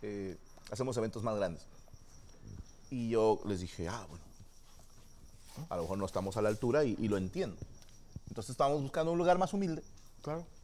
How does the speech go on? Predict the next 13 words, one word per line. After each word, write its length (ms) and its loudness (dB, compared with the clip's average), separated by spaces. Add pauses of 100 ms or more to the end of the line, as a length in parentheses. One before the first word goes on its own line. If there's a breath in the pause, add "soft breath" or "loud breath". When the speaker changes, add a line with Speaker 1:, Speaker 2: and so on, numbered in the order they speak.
(120)
Speaker 1:
Este, 240 -2
donde 200 4
podamos 320 2
hacer 160 4
este 160 4
evento. 340 6 (320 soft breath)
Téngame 240 8
paciencia, 380 6
estamos, 580 6
ya 240 6
está 180 10
confirmado 420 6
Guadalajara. 640 10